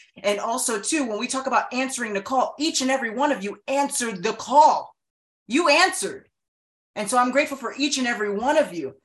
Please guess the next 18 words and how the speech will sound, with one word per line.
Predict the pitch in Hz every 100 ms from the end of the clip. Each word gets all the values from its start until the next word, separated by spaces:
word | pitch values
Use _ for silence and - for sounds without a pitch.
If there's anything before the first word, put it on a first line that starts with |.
| _ _
And | 208 240
again, | 240 285 254 - _
when | 220 226
we | 254
talk | 285 294
about | 311 247
the | 208
spiritual | 196 - 240 247 208
journey, | 196 196 208 196
for | 196
those | 202 208
of | 196
you | 214
who | 214
are | 208 175
listening | 202 208 196 180
in | 190 247
tonight, | 214 180 175